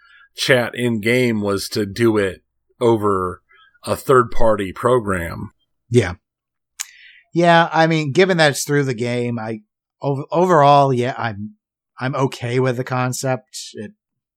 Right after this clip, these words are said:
Speaker 2: be-, mostly because I'm not sure what they would be able to use the voice stuff for any, like, if it leaked out or whatever. I don't know what people would be able to use it, you know, for, for nefarious purposes, but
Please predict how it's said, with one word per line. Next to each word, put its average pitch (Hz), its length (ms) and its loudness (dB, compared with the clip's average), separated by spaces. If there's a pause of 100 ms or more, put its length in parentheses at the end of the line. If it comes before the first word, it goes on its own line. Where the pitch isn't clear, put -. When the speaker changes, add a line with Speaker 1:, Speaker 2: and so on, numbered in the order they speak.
(800)
Speaker 2:
be-, 175 180 0
mostly 214 380 2
because 165 240 -2
I'm 139 100 -2
not 143 200 -2
sure 139 240 -4
what 127 160 -4
they 127 80 -4
would 120 140 -6
be 120 100 -4
able 113 140 -6
to 113 100 -6
use 113 220 -4
the 101 100 -18
voice 110 280 -10
stuff 110 240 -8
for 104 460 -12 (100)
any, 123 240 -6
like, 117 200 -2
if 113 160 -4 (160)
it 120 260 -10
leaked 127 380 -6
out 120 240 2
or 107 100 -2
whatever. 98 380 -10
I 101 60 -8
don't 104 160 -8
know 101 120 -6
what 104 220 -12
people 107 240 -8
would 92 100 -12
be 98 140 -10
able 95 160 -10
to 87 140 -16 (140)
use 101 360 -8
it, - 140 -10 (520)
you 110 140 -4
know, 87 80 -8
for, 107 180 -4
for 98 140 -8
nefarious 95 640 0
purposes, 90 640 -12
but 101 160 -6